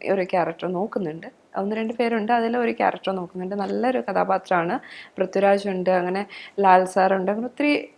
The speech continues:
ആ, നല്ല നല്ല ആർട്ടിസ്റ്റുകൾ കുറേ, ആ, ഇങ്ങനെ നിരന്ന് നിൽക്കുന്ന ഒരു പടമാണ്.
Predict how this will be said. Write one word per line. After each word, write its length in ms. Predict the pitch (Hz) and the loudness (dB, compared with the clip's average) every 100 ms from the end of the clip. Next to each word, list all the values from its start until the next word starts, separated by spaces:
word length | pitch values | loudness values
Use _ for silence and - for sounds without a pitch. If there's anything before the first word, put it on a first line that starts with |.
| - | -2
ആ, 340 | - - - | 2 2 2
നല്ല 360 | - 208 208 254 | 0 0 4 4
നല്ല 280 | 277 285 302 | 4 2 0
ആർട്ടിസ്റ്റുകൾ 680 | - - 208 233 - 254 254 | 0 0 0 -2 -2 0 2
കുറേ, 440 | 226 220 254 277 - - - - 220 | 2 2 2 0 -8 -20 -20 -10 -4
ആ, 320 | 202 202 208 - | 0 0 -2 -4
ഇങ്ങനെ 380 | 214 220 240 - - - _ 214 | -2 0 0 -2 -12 -20 _ -4
നിരന്ന് 500 | 208 202 220 247 320 | 4 6 6 8 8
നിൽക്കുന്ന 360 | 269 - 247 247 | 6 6 6 8
ഒരു 140 | 233 | 8
പടമാണ്. 440 | 233 196 185 143 | 8 8 8 6